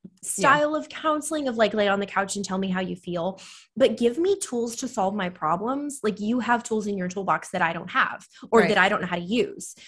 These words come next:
Speaker 1: Right.
Speaker 2: So introduce me to them and show me how to use them. And it, wow, it's so much better. I think that's one of the reasons I got so obsessed with things like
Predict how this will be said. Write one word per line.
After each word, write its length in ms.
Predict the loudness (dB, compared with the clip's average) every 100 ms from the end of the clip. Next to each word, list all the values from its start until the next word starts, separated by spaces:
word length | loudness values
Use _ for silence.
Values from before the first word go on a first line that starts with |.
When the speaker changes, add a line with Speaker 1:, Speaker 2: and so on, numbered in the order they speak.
| -18 -2
Speaker 1:
Right. 80 | 6
Speaker 2:
So 180 | 6 6
introduce 680 | 2 0 -2 0 0 0
me 140 | -2 -4
to 180 | -4 -2
them 260 | -2 -2 0
and 400 | 0 0 -2 -4
show 180 | -4 0
me 120 | 2
how 100 | 2
to 60 |
use 320 | 2 0 0 0
them. 160 | 0
And 180 | 2 0
it, 240 | -2 -10 -20 -18
wow, 600 | -8 0 2 2 0 -4
it's 300 | -4 -4 -4
so 100 | -4
much 160 | -2 -2
better. 240 | 0 2
I 120 | 2 2
think 180 | 0
that's 200 | -2 -2
one 120 | -4 -2
of 80 |
the 80 | -2
reasons 320 | -2 -2 -4 -2
I 140 | 0
got 200 | 0 -2
so 140 | -4
obsessed 420 | -4 -2 -4 -4 -6
with 140 | -8
things 280 | -6 -6 -4
like 280 | -4 -4